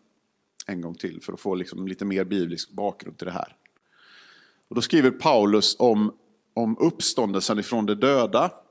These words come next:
och om tidens slut. Och så skriver han att sedan kommer slutet, när han, det vill säga Jesus i det här fallet, överlämnar riket åt Gud, Fadern, sedan han har gjort slut på varje välde, varje makt och kraft.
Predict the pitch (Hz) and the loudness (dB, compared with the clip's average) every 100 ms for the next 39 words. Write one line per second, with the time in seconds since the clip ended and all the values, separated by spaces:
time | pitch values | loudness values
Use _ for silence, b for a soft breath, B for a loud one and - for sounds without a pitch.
0 | - - 107 104 - 135 101 98 - 120 | -20 -8 -4 -4 -2 0 0 -2 -2 2
1 | 147 165 - - - - - - 143 107 | 2 2 -2 -18 -14 -8 -6 -2 0 2
2 | 101 101 98 - 156 147 175 131 127 - | 2 0 0 0 0 0 0 2 0 0
3 | 139 135 113 - 98 - 107 120 151 143 | 2 2 2 0 -2 -4 -4 -2 2 2
4 | 110 104 98 107 98 151 123 95 - 135 | 2 0 2 0 2 0 0 -2 0 0
5 | - 117 113 107 131 - 135 117 104 101 | 0 -2 0 0 0 0 0 2 2 2
6 | 104 98 151 131 - - 131 - - B | 0 -2 -4 -6 -6 -2 -2 -4 -20 B
7 | B B 135 143 117 135 110 101 98 139 | B B 0 0 2 4 4 2 -2 -2
8 | 135 90 95 95 - 127 120 147 143 135 | 0 0 -2 -4 -2 -2 -2 0 0 0
9 | 151 - - 139 180 160 98 - - 113 | -2 0 0 2 4 4 2 -2 -8 -4
10 | 113 170 160 147 160 160 110 85 87 - | 2 2 2 0 2 2 0 -2 -6 -6
11 | b b b 87 143 160 143 160 147 - | b b b 0 2 2 2 2 2 -2
12 | - - - - - - - - - - | -6 -14 -12 -8 -8 -4 -6 -8 -16 -18
13 | - | -20